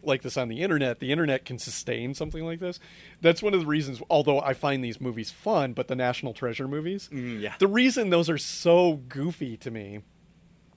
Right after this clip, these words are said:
Speaker 1: is because the idea is, is, like, the,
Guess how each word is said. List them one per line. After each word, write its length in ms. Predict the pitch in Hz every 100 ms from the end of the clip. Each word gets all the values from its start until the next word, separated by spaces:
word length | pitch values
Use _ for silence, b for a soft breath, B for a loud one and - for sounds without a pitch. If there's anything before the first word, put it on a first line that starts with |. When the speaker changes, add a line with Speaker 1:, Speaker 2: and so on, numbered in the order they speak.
| -
Speaker 1:
is 140 | 180
because 260 | - 180 156
the 120 | 143
idea 420 | 139 139 139 151 139
is, 240 | 135 117
is, 140 | 117 127
like, 220 | 117 - b b b b b _
the, 460 | 147 143 131 120